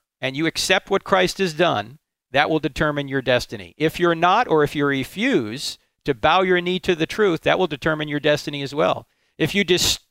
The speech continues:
if you refuse to discriminate between true and false, if you refuse to discri-, to discriminate between right and wrong, if you refuse to discriminate in a good way,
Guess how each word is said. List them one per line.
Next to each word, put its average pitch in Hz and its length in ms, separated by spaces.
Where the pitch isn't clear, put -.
if 151 140
you 208 100
refuse 233 520
to 202 100
discriminate 170 600
between 147 540
true 165 200
and 143 100
false, - 400
if 160 120
you 180 80
refuse 226 420
to 202 80
discri-, - 380
to 190 120
discriminate 190 500
between 147 280
right 156 200
and 139 100
wrong, - 320
if 175 180
you 202 180
refuse 226 500
to 226 100
discriminate 196 600
in 151 80
a 156 60
good 359 220
way, 123 320